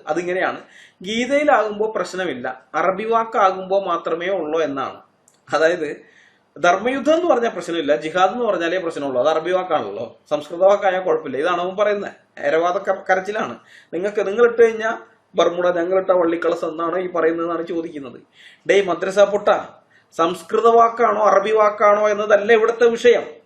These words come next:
ധർമ്മയുദ്ധം എന്നതുകൊണ്ട് അർത്ഥമാക്കുന്നത് മഹാഭാരത യുദ്ധത്തെയാണ്. എന്നാൽ വ്യാസൻ വളരെ വ്യക്തമായി തന്നെ വിവരിച്ചു തരുന്നുണ്ട്,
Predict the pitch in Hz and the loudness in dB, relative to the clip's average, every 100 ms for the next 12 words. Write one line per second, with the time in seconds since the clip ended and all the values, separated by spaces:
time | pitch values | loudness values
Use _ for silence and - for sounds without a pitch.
0 | _ _ _ _ 151 170 190 214 233 254 | _ _ _ _ -2 4 4 2 0 -2
1 | 254 190 254 262 233 233 240 233 202 - | -2 0 2 2 4 6 6 6 4 2
2 | 220 202 196 190 190 214 185 190 190 196 | -2 -2 -2 -2 -2 0 4 4 8 6
3 | 190 202 190 190 214 240 170 - _ _ | 6 0 -4 -4 0 0 0 -6 _ _
4 | - - - 190 208 196 202 208 233 240 | -20 -12 -4 0 0 4 4 4 2 2
5 | 202 180 190 208 196 185 - 226 226 226 | 0 2 2 2 2 0 0 -2 2 0
6 | 233 233 233 233 208 214 214 226 196 175 | 2 2 2 0 0 -2 0 0 0 0
7 | 147 123 | -6 -6